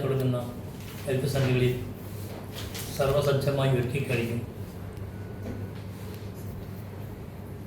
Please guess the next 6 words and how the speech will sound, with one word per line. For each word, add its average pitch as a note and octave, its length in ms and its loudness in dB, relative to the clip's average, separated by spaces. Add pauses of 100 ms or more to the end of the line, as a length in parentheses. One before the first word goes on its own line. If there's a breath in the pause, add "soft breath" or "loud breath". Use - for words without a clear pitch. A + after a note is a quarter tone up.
(1700)
പത്താം C#3+ 420 6
തീയതി B2+ 300 4 (1040)
തിങ്കളാഴ്ച C#3+ 540 8 (2500)
നടക്കുന്ന C3 340 6 (120)
പരിപാടി A#2+ 420 6 (1500)
മൂന്ന് C#3+ 240 6